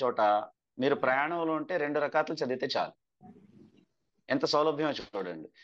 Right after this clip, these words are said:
అలాగే ఐదు పూట్ల చదవాల్సిన నమాజు మీరు ప్రయాణంలో ఉంటే, ఆ, మూడు పూట్ల చదివితే చాలు. ఎందుకంటే మగరి-, ఆ, జోహర్ నమాజు అంటే మధ్యాహ్నం నమాజు, అసర్ నాలుగు గంటల నమాజు రెండు కలిపి చదివేసుకోవచ్చు, జమా బైన,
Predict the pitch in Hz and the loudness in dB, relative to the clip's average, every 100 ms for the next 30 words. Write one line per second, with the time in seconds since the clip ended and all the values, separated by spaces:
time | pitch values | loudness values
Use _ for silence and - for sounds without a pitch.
0 | _ 113 139 160 143 156 165 165 175 185 | _ 2 4 6 6 6 4 2 0 2
1 | 165 160 165 160 147 131 139 139 123 120 | 2 4 2 2 -2 2 4 2 0 0
2 | 120 131 131 123 135 160 165 165 131 - | 0 -2 0 0 2 0 -2 -2 -2 -4
3 | 101 101 104 - _ _ _ 107 120 123 | -4 -2 -4 -8 _ _ _ 0 2 4
4 | 127 175 175 180 185 175 165 170 165 151 | 4 4 2 0 0 0 0 0 0 2
5 | 135 127 - 131 147 151 147 180 180 - | 2 0 -6 -2 2 2 2 -2 -2 0
6 | 123 135 160 - 127 127 120 123 143 160 | 0 2 2 2 2 2 2 2 0 0
7 | 165 160 156 151 131 135 135 120 139 156 | 0 2 2 0 -4 -2 0 0 2 2
8 | 156 151 147 175 135 123 120 123 135 143 | 2 2 2 2 0 0 -2 0 0 -2
9 | 139 139 139 143 127 151 151 139 143 131 | -4 -2 0 0 2 2 2 0 0 0
10 | 131 - 123 120 - - 104 127 135 120 | 0 0 -4 -6 -12 -6 0 4 4 4
11 | 131 | 2